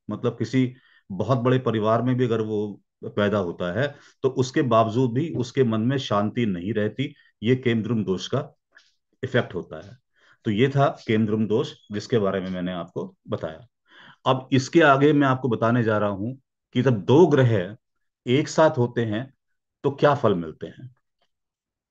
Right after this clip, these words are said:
दो ग्रह एक साथ होते हैं, हमारी कुंडली में हम देखते हैं कि दो ग्रह एक साथ बैठे हैं या तीन ग्रह एक साथ बैठे हैं या चार ग्रह एक साथ बैठे हैं,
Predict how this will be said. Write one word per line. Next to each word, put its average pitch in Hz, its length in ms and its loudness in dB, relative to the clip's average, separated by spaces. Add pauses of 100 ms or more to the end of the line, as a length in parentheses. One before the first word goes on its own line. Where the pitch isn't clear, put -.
(420)
दो 120 200 2
ग्रह 107 280 2
एक 113 180 -2
साथ 117 240 2
होते 107 220 -2
हैं, 127 80 -2
हमारी 104 260 0
कुंडली 107 300 -2
में 113 140 -2
हम 104 180 -2
देखते 92 280 -4
हैं 117 160 0
कि 113 100 0
दो 98 220 0
ग्रह 101 180 0
एक 107 140 -2
साथ 107 160 -2
बैठे 92 320 -4
हैं 104 180 -2
या 98 120 -2
तीन 95 280 -2
ग्रह 95 140 -2
एक 92 80 -6
साथ 101 160 -4
बैठे 85 320 -8
हैं 98 100 -4
या 92 100 -6
चार 92 280 -4
ग्रह 92 160 -4
एक 90 100 -4
साथ 92 140 -8
बैठे 87 300 -10
हैं, 98 220 -6